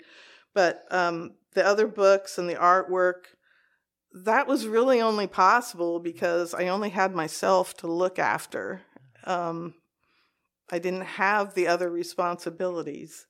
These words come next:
So that's a big plus for me, is those creative outlets and having the time to pursue them. I think the m-, biggest advantage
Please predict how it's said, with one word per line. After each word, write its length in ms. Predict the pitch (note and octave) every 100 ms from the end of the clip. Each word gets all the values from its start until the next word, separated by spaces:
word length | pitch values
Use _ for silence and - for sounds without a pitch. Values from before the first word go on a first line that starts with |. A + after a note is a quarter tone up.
| _ _ _ _ _ _ _
So 580 | - - A#3 B3 A#3 A#3+ _ _ _ _ _ -
that's 300 | F#3+ G#3 -
a 180 | B3 G#3 _ _ _
big 300 | - A3 G#3
plus 580 | - F3+ D#3 D#3+ - - -
for 160 | - F3
me, 300 | E3+ E3 E3
is 200 | E3 E3
those 280 | F3 E3
creative 680 | - - E3 D#3+ D#3+ D#3+ D#3+ -
outlets 520 | - D#3+ - E3+ D3+ -
and 100 | D#3+
having 340 | F3 D#3+ D#3+
the 80 | D3
time 520 | - E3+ D#3 D3+ D#3 _ _
to 120 | F3
pursue 480 | E3 D#3 D3+ E3+ D#3+
them. 280 | D#3 D#3 D#3 _ _ _ - _ _ _ _ _ _ _ _ _ _ _ - - -
I 240 | A#3 C4
think 360 | D4+ C#4+ B3+ B3+
the 300 | A3 G#3 F#3+
m-, 180 | G3 G3 _ _ _ _ _ _ F3+ _ _
biggest 480 | C4 C4+ C4 C4+ -
advantage 880 | A#3 F#3+ F#3 D#3+ B2+ - G3 -